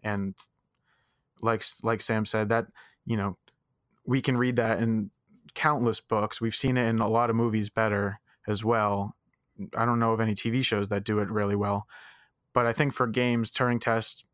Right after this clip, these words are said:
if it's a one oh one course on the subject, that's, you know, for me, that's maybe even more important, 'cause people need to start thinking about this. You know, it's, it's one of two major issues that concerns the whole <laughs> globe that we're not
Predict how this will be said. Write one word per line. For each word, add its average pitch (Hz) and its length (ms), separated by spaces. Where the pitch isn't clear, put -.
if 117 140
it's 117 120
a 117 40
one 120 220
oh 117 80
one 113 240
course 110 400
on 107 120
the 107 80
subject, 107 520
that's, 110 680
you 117 140
know, 101 120
for - 200
me, 113 160
that's 110 400
maybe 113 320
even 107 200
more 107 200
important, 104 340
'cause 98 140
people 110 260
need 107 200
to 101 200
start - 340
thinking 113 300
about 95 220
this. 98 260
You 98 60
know, 98 120
it's, - 320
it's - 300
one 127 300
of 117 160
two 135 380
major 117 360
issues 107 380
that 107 120
concerns 113 460
the 113 80
whole 120 180
<laughs> - 120
globe 117 380
that 104 180
we're 113 120
not 113 340